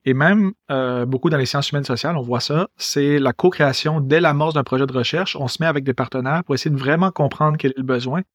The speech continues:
puis identifier des pistes de solutions. Donc, dès l'amorce du projet de recherche. Fait qu'on n'est pas encore dans l'innovation, de la co-création à l'amorce du projet de recherche. Ça, je pense que c'est quelque chose qui est vraiment une clé. Axelis, on est, parce qu'on est dans la recherche, on est moins impliqué,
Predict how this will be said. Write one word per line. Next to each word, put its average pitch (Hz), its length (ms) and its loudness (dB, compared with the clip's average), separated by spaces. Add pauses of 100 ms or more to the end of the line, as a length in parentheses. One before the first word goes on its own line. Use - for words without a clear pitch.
(220)
puis 143 80 2
identifier 156 500 2
des 147 140 2
pistes - 240 -4
de 135 60 4
solutions. 131 500 -4 (220)
Donc, 135 220 0
dès 160 120 4
l'amorce 165 380 2
du 127 80 -4
projet 135 260 0
de 131 60 -4
recherche. 123 380 -4
Fait 131 60 -16
qu'on 131 120 -6
n'est 131 80 -2
pas 196 100 2
encore 190 200 0
dans 175 60 -4
l'innovation, 151 640 -2 (600)
de 156 120 2
la 135 120 2
co-création 151 640 0
à 143 40 -6
l'amorce 135 260 -6
du - 40 -16
projet 139 240 -8
de 147 40 -10
recherche. - 360 -12 (560)
Ça, 190 160 2
je - 60 -4
pense 185 160 4
que 147 80 0
c'est 139 80 -2
quelque 127 120 2
chose 160 220 0
qui 135 80 0
est - 20 0
vraiment 123 240 -2
une 131 140 -4
clé. 131 280 -4 (420)
Axelis, 170 520 2
on 143 100 -2
est, 135 220 -6
parce 151 120 -2
qu'on 147 140 -2
est 147 60 2
dans 143 100 2
la 135 140 4
recherche, 147 440 0
on 147 200 0
est 143 80 0
moins 156 240 2
impliqué, 156 420 -2